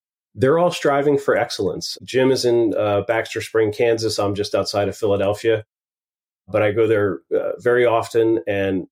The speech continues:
they are all just striving for excellence. They, they just want this to be successful, and they're impacted as well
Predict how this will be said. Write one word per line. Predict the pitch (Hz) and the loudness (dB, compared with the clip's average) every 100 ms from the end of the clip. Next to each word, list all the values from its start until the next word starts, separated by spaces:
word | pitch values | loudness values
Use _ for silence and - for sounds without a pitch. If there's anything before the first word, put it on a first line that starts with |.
| _ | _
they | 98 110 127 | -2 2 4
are | 123 117 | 2 2
all | 107 101 101 | 2 2 0
just | 98 92 | -2 -4
striving | - - 98 95 98 | -4 -2 -2 0 -2
for | 95 92 82 | -4 -6 -6
excellence. | 82 - 87 - - | -8 -10 -10 -10 -8
They, | 98 98 98 | -2 -2 -2
they | 87 101 | -2 -2
just | 104 107 - | 0 -2 -2
want | 101 104 98 95 | 0 0 0 -4
this | 95 90 | -6 -8
to | - | -8
be | 92 | -6
successful, | 90 92 - 98 - 135 | -4 -4 -2 -2 0 0
and | 117 120 | 2 2
they're | 131 175 | 2 4
impacted | 147 - 123 110 - 104 | 2 0 -2 -4 -2 -2
as | 95 - | -2 0
well | 131 110 95 | 0 0 -2